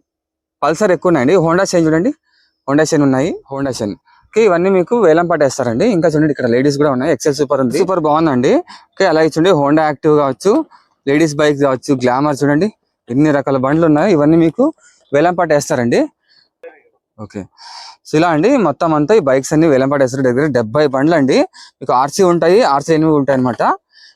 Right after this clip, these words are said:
ఈ పల్సర్ చూడండి ఎంత బాగుందో. ఓకే, ఇవన్నీ మీకు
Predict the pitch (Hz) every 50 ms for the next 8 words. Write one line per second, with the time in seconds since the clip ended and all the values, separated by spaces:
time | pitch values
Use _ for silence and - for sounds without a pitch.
0 | _ _ 139 139 135 - 135 135 143 190 180 175 165 170 175 151 139 131 156 147
1 | 135 143 143 139 135 135 190 320 392 - _ _ _ _ _ _ _ _ _ _
2 | 208 240 262 175 151 139 135 139 147 175 185 180 165 156 147 - 233